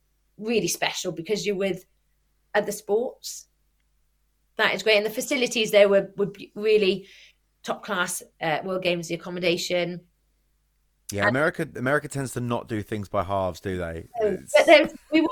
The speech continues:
Speaker 1: walking one day, me and a couple of the Scots, and, um, there was just, you know, like, a tall rise tower or flats or whatever,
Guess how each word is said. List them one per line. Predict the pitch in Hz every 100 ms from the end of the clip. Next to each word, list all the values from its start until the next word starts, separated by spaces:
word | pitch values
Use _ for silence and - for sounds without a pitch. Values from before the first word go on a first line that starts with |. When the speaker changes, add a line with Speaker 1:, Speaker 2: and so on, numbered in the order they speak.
| -
Speaker 1:
walking | 415 440 320 277
one | 285 262
day, | 202 208
me | 208 208
and | 214
a |
couple | 214 247 226
of |
the | 208
Scots, | 214 - 208 - - - -
and, | 208 214
um, | 220 220 220 - _ _ _ _ _ _
there | 247
was | 254
just, | 233 214
you | 220
know, | 208
like, | 202 196
a | 190 - -
tall | 220 196 202
rise | 202 202 208
tower | - 190 190 196 - _ -
or | 185
flats | 180 233 - -
or | 208 170
whatever, | 202 185 180